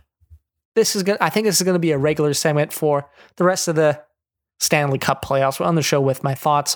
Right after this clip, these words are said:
on the Stanley Cup playoffs as they're, as they're going on. You can listen back maybe in a few months and see how wrong I was or how right I was. I think how right, but let's start off with,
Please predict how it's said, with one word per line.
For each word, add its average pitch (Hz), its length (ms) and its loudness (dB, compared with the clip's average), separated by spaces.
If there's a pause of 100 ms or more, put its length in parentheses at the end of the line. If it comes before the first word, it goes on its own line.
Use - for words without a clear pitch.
on 135 360 0 (440)
the 143 80 -4
Stanley 139 340 2
Cup - 260 -2
playoffs 139 500 0 (1000)
as 143 200 -2
they're, 143 420 0
as 196 140 0
they're 220 100 0
going 202 300 0
on. 196 240 2
You 160 80 0
can 180 140 0
listen 175 280 0
back 151 380 0
maybe 151 540 0
in 143 60 2
a 139 40 2
few 160 240 -2
months 151 280 0
and 143 140 -2
see 156 120 2
how 139 180 0
wrong 143 280 0
I 151 60 0
was 165 240 -2
or 202 180 -2
how 196 200 2
right 151 200 2
I 143 80 2
was. 143 320 0 (960)
I 160 100 0
think 147 180 -2
how 139 200 2
right, 143 380 0
but 135 260 0 (480)
let's 196 140 -2
start 196 180 -2
off 170 300 0
with, 147 400 0